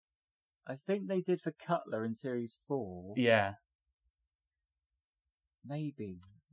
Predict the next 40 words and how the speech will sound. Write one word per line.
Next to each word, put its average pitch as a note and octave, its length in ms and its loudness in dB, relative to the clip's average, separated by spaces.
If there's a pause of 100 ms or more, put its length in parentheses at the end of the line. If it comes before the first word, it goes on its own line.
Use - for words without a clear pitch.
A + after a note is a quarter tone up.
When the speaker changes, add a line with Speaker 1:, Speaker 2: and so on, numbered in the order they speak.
Speaker 1:
Maybe C#3+ 220 -4
I'm D3 120 2
misremembering. C3+ 500 -6
Speaker 2:
'Cause E3+ 80 4
that G#3 120 0
was A3+ 100 2
a G#3 60 4
big F#3 320 6
thing F#3+ 240 6
for D#3 140 4
a C3 80 4
while, A#2 220 6
wasn't D3+ 280 6
it, A#2+ 80 0
in B2+ 120 2
the B2+ 100 6
early A#2 180 6
days? A#2 200 2
I, A#2+ 100 2
I D3+ 160 4
don't G#3 200 6
think G#3 140 4
it's - 120 -4
done E3+ 220 6
as E3+ 140 4
much E3 300 2
as D3 120 2
it C3 100 6
is C#3 160 4
now, D#3 240 6
unless, C3+ 380 4
uh, C#3 80 -2 (120)
not D#3 320 4
by C#3+ 160 6
official B2 720 4 (800)
channels. G#2 400 4
It's B2+ 160 2
often, C3+ 320 6
you C3+ 120 4
know, A#2 340 6